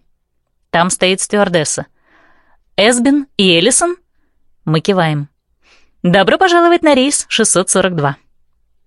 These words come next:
Она просматривает наши билеты и жестом велит нам поскорее идти в самолёт. За нами захлопывается дверь, и мы почти бежим.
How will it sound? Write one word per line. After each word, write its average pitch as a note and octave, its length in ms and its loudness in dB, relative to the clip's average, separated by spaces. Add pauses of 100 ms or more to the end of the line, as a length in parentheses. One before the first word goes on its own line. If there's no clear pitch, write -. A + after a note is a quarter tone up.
(220)
Она D3+ 220 -4
просматривает D3+ 600 -2
наши D3 200 -4
билеты D3+ 380 -6 (300)
и F#3 120 2
жестом C#4+ 400 0
велит C4+ 300 -2
нам B3+ 220 2
поскорее A3+ 480 -2
идти G#3+ 180 -6
в G3 80 -4
самолёт. F#3 520 -4 (540)
За E3 200 0
нами E3 200 0
захлопывается D3 760 -4
дверь, E3 300 -2 (340)
и F3 100 0
мы F3 140 0
почти F#3 360 -4
бежим. D3+ 420 -2